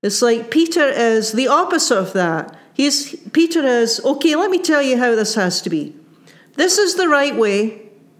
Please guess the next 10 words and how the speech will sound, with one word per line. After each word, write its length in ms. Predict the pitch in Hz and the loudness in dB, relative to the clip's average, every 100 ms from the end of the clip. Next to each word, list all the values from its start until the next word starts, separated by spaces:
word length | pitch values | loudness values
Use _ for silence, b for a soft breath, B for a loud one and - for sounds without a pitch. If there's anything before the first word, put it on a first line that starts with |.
| _ _ _ b b b | _ _ _ b b b
You've 320 | 196 277 359 | 2 2 4
got 200 | 302 294 | 2 2
the 80 | 240 | 2
wrong 340 | 233 226 208 | 2 2 0
way. 320 | 170 147 151 - | 0 -2 -6 -6
Now 140 | 208 226 | 0 2
you 260 | 226 311 | 2 2
listen 340 | 349 339 - 294 | 2 0 0 0
to 120 | 285 | 0
me. 320 | 220 165 120 | 0 0 -4